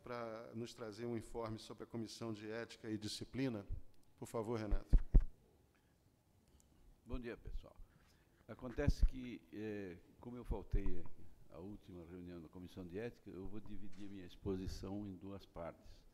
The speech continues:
Speaker 2: Vou fazer alguns, algumas colocações. Ontem,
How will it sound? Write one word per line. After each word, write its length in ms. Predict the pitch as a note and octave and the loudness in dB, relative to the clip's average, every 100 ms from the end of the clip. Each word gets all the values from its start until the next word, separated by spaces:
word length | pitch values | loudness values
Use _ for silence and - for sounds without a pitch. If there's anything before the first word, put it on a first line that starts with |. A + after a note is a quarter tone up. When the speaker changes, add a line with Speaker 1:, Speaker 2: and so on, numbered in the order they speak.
| - - - - - - - - | -20 -20 -20 -20 -20 -20 -20 -18
Speaker 2:
Vou 100 | F#2+ | -6
fazer 260 | B2+ G2 G2+ | -4 -2 -6
alguns, 600 | F2+ F#2+ F#2 - - - - - _ - - | -8 -10 -12 -14 -20 -20 -20 -20 _ -20 -20
algumas 300 | D#2 F#2 F#2+ | -18 -16 -16
colocações. 760 | - F#2 F2 F#2 - A#2+ B2 E2 - - - - - - - | -14 -16 -14 -12 -6 -6 -6 -12 -16 -20 -20 -20 -20 -20 -14
Ontem, 580 | A2 C#3+ C#3 - F#2+ | -6 -4 0 2 2